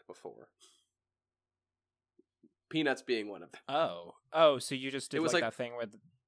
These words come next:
Speaker 2: they were like, "Oh, I don't like, uh,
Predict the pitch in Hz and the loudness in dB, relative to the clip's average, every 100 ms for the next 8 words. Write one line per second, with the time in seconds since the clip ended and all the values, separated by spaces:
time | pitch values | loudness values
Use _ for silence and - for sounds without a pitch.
0 | _ - 127 120 113 107 - _ _ _ | _ -2 0 0 -4 -8 -12 _ _ _
1 | _ _ - - _ _ 220 247 262 311 | _ _ -20 -20 _ _ 8 8 8 4
2 | 330 208 185 196 202 - 151 131 123 | 2 2 4 4 2 -2 4 4 4